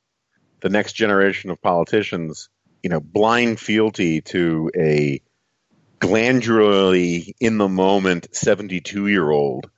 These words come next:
is not quite the same sort of criteria that in a, in a properly incentivized party that you would have. I mean, there would be a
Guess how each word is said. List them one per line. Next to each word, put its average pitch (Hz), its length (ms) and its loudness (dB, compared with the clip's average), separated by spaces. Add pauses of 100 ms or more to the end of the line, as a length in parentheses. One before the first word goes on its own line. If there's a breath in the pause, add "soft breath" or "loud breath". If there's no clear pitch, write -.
(100)
is 92 260 -2
not 104 300 0
quite 104 420 -2
the 90 100 -6
same 87 640 -2 (640)
sort 107 200 0
of - 100 -6
criteria 98 760 2
that 80 380 0
in 90 160 -6
a, 78 200 -6
in 87 140 -4
a 78 140 -2 (200)
properly 110 460 0
incentivized 85 640 -4
party 101 380 0
that 71 200 -10
you 92 180 -8
would 80 120 -8
have. 85 460 0
I 80 60 -6
mean, 82 160 -6
there 85 80 -2
would 82 100 -2
be 92 80 2
a 85 100 2